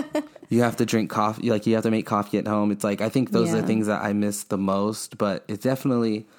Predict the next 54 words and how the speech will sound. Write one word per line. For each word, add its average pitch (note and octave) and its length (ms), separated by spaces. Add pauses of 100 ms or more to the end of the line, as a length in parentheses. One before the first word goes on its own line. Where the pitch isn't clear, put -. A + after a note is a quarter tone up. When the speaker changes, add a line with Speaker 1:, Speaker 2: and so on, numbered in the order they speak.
(460)
Speaker 2:
has, A#2 260
like, G2+ 400
made G#2 240
me G2+ 120
realize, G2 500
like, F#2+ 160
man, F#2+ 420
like, F2 400 (220)
I G#2+ 100
was G2+ 160
eating F#2+ 240
out F#2 180
way F#2+ 180
too F#2+ 200
much. F#2 580 (240)
Um, F#2+ 220
Speaker 1:
Yeah. F#3 340 (220)
Speaker 2:
I G#2 80
think, G2+ 340
like, F#2 280 (100)
you G2+ 80
just, G2+ 220
a G2 60
lot G2 480
of G2+ 300
money G2+ 420
you F#2 120
just, F#2 220
like, G2+ 320
just G2 180
spent F#2+ 280
on G2 140
eating G2 240
out. F#2+ 220
So G2 140
I F#2+ 60
think G2 280 (320)
that's A#2+ 160
something A#2 300
that, G2+ 180
like, G2+ 220
when G2+ 160
things G2+ 240
go G#2+ 120
back F#2 280
to G#2+ 120
normal, G2+ 400
I F#2 180
can't, - 300
like, E2 220
wild F2+ 240
out F2+ 160
like G2+ 160
that G2 320